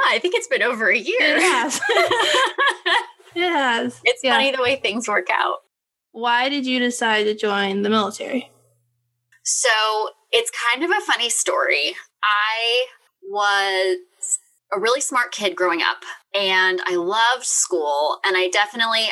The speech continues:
Speaker 1: identified with sort of, like, a geeky, nerdy sort of subculture. But when I went from high school to college, I was just not prepared. Like, I was not mature in the ways that I needed to be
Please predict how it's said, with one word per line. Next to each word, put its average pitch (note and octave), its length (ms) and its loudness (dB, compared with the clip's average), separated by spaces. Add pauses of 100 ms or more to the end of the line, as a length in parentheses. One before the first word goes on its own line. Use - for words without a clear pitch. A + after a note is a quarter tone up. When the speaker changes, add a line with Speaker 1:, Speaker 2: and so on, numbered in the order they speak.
Speaker 1:
identified F#3 720 0
with F3+ 160 -2
sort F3 160 0
of, E3+ 180 -4
like, F3 180 0
a F#3 100 0
geeky, F#3+ 420 0
nerdy E3+ 520 0 (280)
sort F3+ 220 -2
of F3 180 -4 (100)
subculture. F3+ 720 -2 (200)
But G3+ 760 0 (540)
when G3+ 340 0
I G3+ 200 2
went G#3+ 260 -2
from G3 180 -2
high G3 220 0
school G3 240 -2
to F3+ 100 0
college, F3+ 760 0 (140)
I F#3+ 100 2
was A#3 160 -2
just F4+ 220 0
not - 260 -2
prepared. - 600 -2 (120)
Like, F#3+ 180 -2 (120)
I A3 60 0
was A#3+ 180 -2
not A#3 260 0
mature G3 600 2
in G#3 160 -2
the G3 80 0
ways F#3 400 0
that F#3 100 -2
I F3+ 120 2
needed F3 320 0
to A3+ 80 -4
be B3+ 360 0